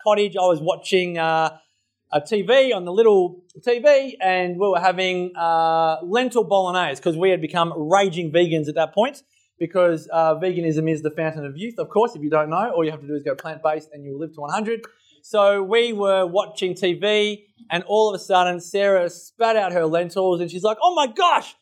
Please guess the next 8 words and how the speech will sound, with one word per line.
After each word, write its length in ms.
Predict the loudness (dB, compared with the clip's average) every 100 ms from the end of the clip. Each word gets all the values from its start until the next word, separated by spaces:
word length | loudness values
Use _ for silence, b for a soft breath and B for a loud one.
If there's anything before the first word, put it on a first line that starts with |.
| _ _ -2
that's 200 | -2 -2
Damo!" 680 | -2 0 2 2 2 0 -10 _ _ _ _ _ _ _ _ _ _ _ -4
And 180 | 0 2
I 200 | 2 2
spat 300 | 0 0 4
out 260 | 4 2
my 160 | 0 -2
plant-based, 600 | 0 -2 0 2 2 0